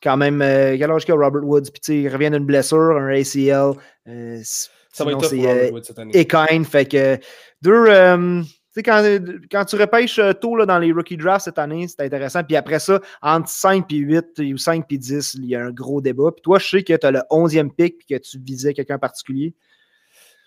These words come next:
Speaker 2: Euh, ouais, ben, je vise, ben, écoute, c'est, c'est un, c'est un peu, euh, c'est un gamble, le onzième pick, pour vrai. Euh, il y a quelques
Speaker 1: C'est épouvantable.
Speaker 2: noms qui
Speaker 1: On dit
Speaker 2: m'intéressent.
Speaker 1: tout nos, <laughs> on donne tous nos punchs, man. On peut même pas,
Speaker 2: Ouais.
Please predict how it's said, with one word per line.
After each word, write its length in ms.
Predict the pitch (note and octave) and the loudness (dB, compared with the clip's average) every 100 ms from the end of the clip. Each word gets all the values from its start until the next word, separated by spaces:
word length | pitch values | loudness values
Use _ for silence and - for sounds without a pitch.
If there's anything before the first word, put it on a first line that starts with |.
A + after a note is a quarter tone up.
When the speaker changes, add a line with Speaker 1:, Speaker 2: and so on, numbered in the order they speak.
| _ C#3 | _ -6
Speaker 2:
Euh, 560 | C#3+ D3 D3+ D3+ D3 C#3+ | -2 0 0 0 -2 -8
ouais, 400 | C#3+ F3 G3 F#3+ - | -4 -2 -2 -6 -12
ben, 240 | C3+ C#3 | -10 -8
je 160 | C3+ C3 | -10 -6
vise, 260 | A3+ B3+ | -4 -4
ben, 160 | F#3+ F3 - _ _ _ _ _ - _ - A2 | -4 -8 -8 _ _ _ _ _ -18 _ -20 -20
écoute, 280 | - F3+ - _ _ _ - | -6 -6 -6 _ _ _ -14
c'est, 240 | B2+ - | -14 -12
c'est 180 | D3 - | -8 -2
un, 120 | F3+ | -4
c'est 120 | - | -2
un 120 | F#3 E3 | -4 -2
peu, 240 | G#3 B3 | -2 0
euh, 380 | F#3+ C#3 B2 A#2+ A#2 _ - - _ | 0 -4 -8 -14 -18 _ -20 -20 _
c'est 120 | - E3+ | -2 0
un 60 | |
gamble, 360 | D#3+ E3 D#3 F3 | 0 0 0 0
le 120 | D3 | -2
onzième 320 | C3+ C3+ C#3 B2 | -6 -6 -8 -6
pick, 200 | D#3 - | -8 -8
pour 140 | B2+ | -10
vrai. 240 | B2 D3+ D3+ _ _ _ | -4 -4 -6 _ _ _
Euh, 260 | B2+ B2 B2 A#2+ G#2+ _ _ | -10 -8 -8 -12 -16 _ _
il 80 | |
y 40 | C#3 | -12
a 40 | |
quelques 340 | C3 F#3+ G#3 D3 | -6 -6 -4 -2
Speaker 1:
C'est 60 | |
épouvantable. 380 | F3+ E3 D#3+ E3 | 2 4 4 2
Speaker 2:
noms 60 | D#3 | 2
qui 60 | |
Speaker 1:
On 40 | D3+ | 2
dit 100 | C#3+ | 2
Speaker 2:
m'intéressent. 200 | C#3 A#3 | 0 -2
Speaker 1:
tout 60 | A#3 | 0
nos, 180 | D#3 C#3+ - _ _ - | -2 -2 -6 _ _ -12
<laughs> 420 | - D4 - B3+ | -6 -6 -6 -6
on 140 | C4 | -2
donne 200 | A#3+ A#3+ | 4 4
tous 160 | A#3+ C4+ | 2 2
nos 200 | A3 E3+ | 4 4
punchs, 380 | D3 E3 E3+ D3+ | 4 2 2 2
man. 180 | E3 E3+ | 4 4
On 100 | E3+ | 4
peut 160 | G3 | 4
même 140 | B3 A#3 | 4 4
pas, 80 | E3 | 2
Speaker 2:
Ouais. 260 | G3 G#3 | 2 0